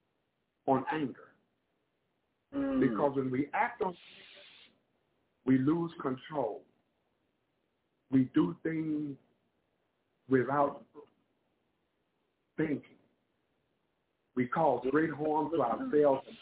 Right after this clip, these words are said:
Speaker 1: others. Reach a position of peace before you act. Don't just, "I'm angry. That's, that, that,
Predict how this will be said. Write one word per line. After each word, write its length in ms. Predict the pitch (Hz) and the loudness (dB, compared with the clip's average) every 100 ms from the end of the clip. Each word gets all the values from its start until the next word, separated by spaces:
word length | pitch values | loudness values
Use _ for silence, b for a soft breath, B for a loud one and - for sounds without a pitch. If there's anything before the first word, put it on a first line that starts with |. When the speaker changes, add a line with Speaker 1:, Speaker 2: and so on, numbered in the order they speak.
| 147 | -4
Speaker 1:
others. 160 | 127 - - - - - - - - _ _ _ _ _ _ _ _ _ _ _ | -4 -6 -20 -20 -20 -20 -20 -20 -20 _ _ _ _ _ _ _ _ _ _ _
Reach 260 | 110 160 185 - 151 | 0 0 -2 -6 -6
a 40 | |
position 680 | 143 156 135 175 170 123 110 _ _ _ _ _ _ _ _ _ - | -2 -4 -4 -6 -6 -12 -18 _ _ _ _ _ _ _ _ _ -2
of 220 | 107 - | -2 -2
peace 300 | 185 208 135 - - _ - | -2 -2 -2 -10 -20 _ -4
before 340 | 123 131 123 | -2 2 2
you 160 | 117 117 | 0 -2
act. 360 | 127 - - | -2 -4 -6
Don't 280 | 127 123 170 | -4 -2 -2
just, 220 | 156 147 - | -2 -4 -4
"I'm 240 | - 143 147 | -2 2 4
angry. 420 | 180 220 127 98 | 4 4 2 -2
That's, 200 | 107 165 | -6 -4
that, 200 | - 165 | -2 -2
that, 360 | 156 180 - - | 0 0 0 -4